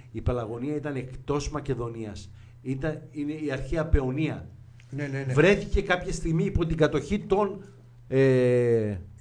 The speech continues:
Speaker 2: Ήταν
Speaker 1: Μακεδόνων.
Speaker 2: α-, ήταν αμιγός, ε, ελληνικός πολιτισμός.
Speaker 1: Άλλο, ε,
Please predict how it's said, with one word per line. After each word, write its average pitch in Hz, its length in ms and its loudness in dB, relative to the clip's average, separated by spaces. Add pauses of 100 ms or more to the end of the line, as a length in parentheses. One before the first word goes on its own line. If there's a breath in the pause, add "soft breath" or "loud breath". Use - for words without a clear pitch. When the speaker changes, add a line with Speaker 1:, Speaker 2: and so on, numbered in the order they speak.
(240)
Speaker 2:
Ήταν 156 160 -2
Speaker 1:
Μακεδόνων. 143 580 8
Speaker 2:
α-, 156 40 2
ήταν 139 300 0
αμιγός, 131 480 -2
ε, 127 320 -2
ελληνικός 127 480 -6
πολιτισμός. 135 340 -2
Speaker 1:
Άλλο, 214 240 6
ε, 160 140 0